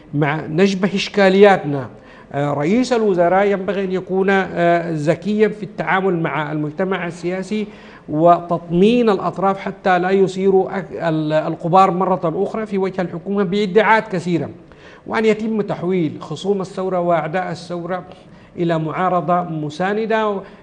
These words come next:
لتفريغ الغضب السالب، آه،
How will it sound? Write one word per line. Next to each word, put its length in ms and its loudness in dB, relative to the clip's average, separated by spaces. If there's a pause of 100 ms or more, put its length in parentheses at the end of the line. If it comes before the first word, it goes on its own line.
لتفريغ 2000 -2
الغضب 420 -2
السالب، 580 -2 (180)
آه، 360 -2